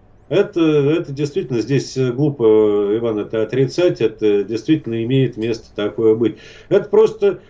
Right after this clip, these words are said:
вычищение ресурсов, понимаешь, ресурс с обеих сторон с точки зрения вот внешнего наблюдателя,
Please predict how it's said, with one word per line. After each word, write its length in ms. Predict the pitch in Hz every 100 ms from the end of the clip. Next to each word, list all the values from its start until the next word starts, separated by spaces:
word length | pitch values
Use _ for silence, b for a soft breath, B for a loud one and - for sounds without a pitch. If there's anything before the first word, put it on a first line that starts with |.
| -
вычищение 800 | 135 160 160 160 - 220 185 156
ресурсов, 420 | 165 165 170 -
понимаешь, 540 | 117 143 214 190 -
ресурс 500 | 127 127 156 147 180
с 80 | -
обеих 340 | 147 160 170 110
сторон 380 | - 147 214
с 60 | 160
точки 320 | 151 139 -
зрения 400 | 127 139 160 123
вот 180 | 110 107
внешнего 400 | 135 143 - 107
наблюдателя, 720 | 107 117 160 226 - - 76